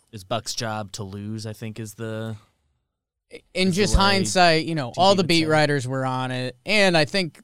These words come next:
Speaker 2: the thing that put me over the top was, like, you know, this is kinda Cohen's show now. You know, we had, I'd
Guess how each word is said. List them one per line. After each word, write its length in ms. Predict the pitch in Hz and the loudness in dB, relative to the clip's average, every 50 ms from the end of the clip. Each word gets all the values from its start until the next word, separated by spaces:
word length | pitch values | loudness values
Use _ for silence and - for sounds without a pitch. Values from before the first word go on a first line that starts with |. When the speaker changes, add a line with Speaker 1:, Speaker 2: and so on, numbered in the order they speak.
| _ - | _ -10
Speaker 2:
the 100 | 147 127 | -8 -6
thing 260 | - 165 170 165 151 | -4 -2 -2 -2 -2
that 140 | 143 120 - | -2 -4 -6
put 220 | - 151 143 120 | -6 -8 -6 -6
me 260 | 127 131 139 143 143 | -6 -6 -6 -4 -4
over 200 | 135 127 117 120 | -6 -6 -6 -8
the 100 | 113 113 | -10 -12
top 400 | - - 123 123 117 113 107 - | -10 -10 -8 -8 -8 -8 -10 -12
was, 260 | 120 117 117 110 104 | -12 -12 -12 -12 -12
like, 440 | 117 113 113 113 110 110 107 107 - - - - _ - | -12 -12 -10 -10 -10 -12 -14 -16 -20 -20 -20 -20 _ -18
you 120 | - 185 | -16 -16
know, 200 | 175 - - - _ _ _ _ _ _ _ _ _ _ _ _ _ _ _ _ _ _ _ _ _ _ _ _ _ _ | -16 -16 -18 -20 _ _ _ _ _ _ _ _ _ _ _ _ _ _ _ _ _ _ _ _ _ _ _ _ _ _
this 160 | _ 175 - - | _ -14 -8 -8
is 100 | 214 185 | -4 0
kinda 280 | - 214 208 202 175 - | 2 2 4 2 2 0
Cohen's 580 | - - 165 170 175 165 160 151 143 127 - - - - - - | -2 0 0 2 2 0 0 -2 -4 -4 -6 -6 -8 -8 -10 -10
show 460 | - - - - 214 202 156 123 113 | -10 -8 -4 -2 0 0 0 -2 -4
now. 400 | 104 107 107 104 104 113 127 - _ _ _ _ _ _ _ _ _ _ _ _ _ _ _ _ _ _ _ _ _ _ | -10 -14 -14 -16 -16 -16 -18 -18 _ _ _ _ _ _ _ _ _ _ _ _ _ _ _ _ _ _ _ _ _ _
You 120 | _ - 139 | _ -18 -16
know, 180 | 110 104 113 110 _ _ _ _ _ _ _ - | -16 -16 -16 -18 _ _ _ _ _ _ _ -8
we 140 | 139 151 160 | -4 -2 0
had, 120 | 165 156 - | 0 -2 -4
I'd 240 | - 143 143 147 143 | -6 -4 -4 -4 -6